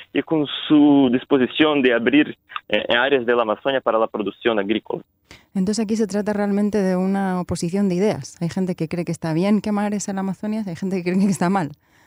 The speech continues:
Speaker 2: No hay
Speaker 1: Sí.
Speaker 2: un, no hay una toma de conciencia generalizada.
Speaker 1: Eh, no, no, no, no. Sí, claro, hay, hay un debate ahora muy, muy largo, una discusión muy larga en la sociedad brasileña, eh, eh, eh,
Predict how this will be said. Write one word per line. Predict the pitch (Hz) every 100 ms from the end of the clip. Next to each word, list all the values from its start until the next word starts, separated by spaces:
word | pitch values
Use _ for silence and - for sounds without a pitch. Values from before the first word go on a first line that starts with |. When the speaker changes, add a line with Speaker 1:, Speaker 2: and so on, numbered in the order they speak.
| _ -
Speaker 2:
No | 180 175
hay | 170 175
Speaker 1:
Sí. |
Speaker 2:
un, | 170 165 165 - -
no | 202
hay |
una | 226 180
toma | 170 156
de |
conciencia | 147 156 170 156 160
generalizada. | 165 151 143 143 127 92 - _ _ _ _ _ _
Speaker 1:
Eh, | - 127 127
no, | 147 147
no, | 127 117
no, | 110
no. | 101 92
Sí, | - 147
claro, | - 139 127 98
hay, | 107 -
hay | 113
un | 123 127 120 107
debate | 113 131 135
ahora | 131 139
muy, | 143 156 185 180 156 131
muy | 120 160
largo, | 143 139 131 107 117 127 -
una | 107 107 110
discusión | 127 - - - 131
muy | 127 160
larga | 123 117 117
en | 110
la | 113
sociedad | 107 - 101 104
brasileña, | 104 107 113 117 117 104 -
eh, | 113 -
eh, | 107 98 98 98 98 _ -
eh, | 104